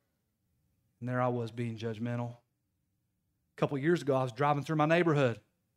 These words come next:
One of my neighbors, "Why have they not cut their grass? Losers. Redneck idiots.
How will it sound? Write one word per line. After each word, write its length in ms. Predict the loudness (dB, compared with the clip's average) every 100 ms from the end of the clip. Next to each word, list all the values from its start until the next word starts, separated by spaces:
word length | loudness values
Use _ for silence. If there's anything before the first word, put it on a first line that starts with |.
| _
One 140 | -6 0
of 40 |
my 60 | 2
neighbors, 600 | 4 4 2 -4 -8 -12 _ _ _ _ _ _ _ _ -18
"Why 260 | 6 10 12
have 180 | 10 6
they 100 | 6
not 260 | 6 4
cut 240 | 2 2 4
their 140 | 2
grass? 680 | 4 0 0 -6 -8 -8 -8 -16 _ _ _ _ _ _ _ _ _ _
Losers. 1080 | -4 8 12 12 12 6 4 2 -6 -6 -10 _ _ _ _ _ _ _ _ _ _ _ 8
Redneck 600 | 12 12 12 10 8 6 2
idiots. 880 | 8 12 12 10 2 -2 0 0